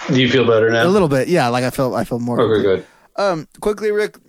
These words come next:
Speaker 2: probably the biggest news actually out of this weekend in M M A was in the middleweight division, not in the main event, but actually,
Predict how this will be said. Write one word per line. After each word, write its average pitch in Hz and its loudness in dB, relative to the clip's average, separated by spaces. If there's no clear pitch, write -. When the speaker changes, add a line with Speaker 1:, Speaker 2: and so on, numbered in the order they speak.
Speaker 2:
probably 247 0
the 180 -2
biggest 147 -2
news 147 2
actually 202 2
out 202 2
of 196 0
this 196 -2
weekend 196 -2
in 190 0
M 190 -2
M 196 -2
A 202 0
was 139 2
in 190 0
the 160 0
middleweight 120 -4
division, 120 -6
not 165 0
in 131 -6
the 127 0
main 117 -2
event, 120 -4
but 127 -2
actually, 127 -2